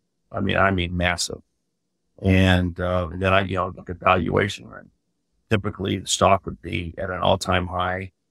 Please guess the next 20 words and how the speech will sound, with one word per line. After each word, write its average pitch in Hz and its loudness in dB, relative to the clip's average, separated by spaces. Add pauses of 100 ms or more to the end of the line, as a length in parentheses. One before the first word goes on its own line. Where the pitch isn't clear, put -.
(360)
and 92 -4
insiders 95 2
are 90 -4
bailing 92 0
as 92 -12
fast 87 -2
as 95 -10
we 95 -8
saw 95 4
it 92 4
again 95 -4
in 90 -6
Le-, 92 0
in 92 -4
Leopard 92 -2
Liquidator, 90 -2 (460)
um, 85 0
uh, - -12
uh, 87 2
about - -2